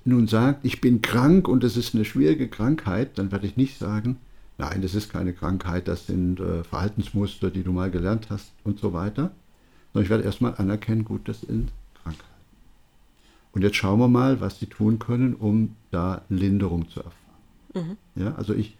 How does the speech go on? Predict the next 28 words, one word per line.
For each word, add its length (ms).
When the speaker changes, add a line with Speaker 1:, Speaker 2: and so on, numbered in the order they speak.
Speaker 1:
steige 540
Klienten 360
da 200
abholen, 340
wo, 200
wo 140
er 60
steht, 300
ganz 180
banale 540
Aussage. 440
Ich 120
steige 360
auch 140
auf 180
diesen 380
Definitionen 840
ein. 200
Ich 120
will 220
jetzt 240
ein 60
Beispiel 440
sagen. 360
Ich 120
habe 140
in 160
einer 540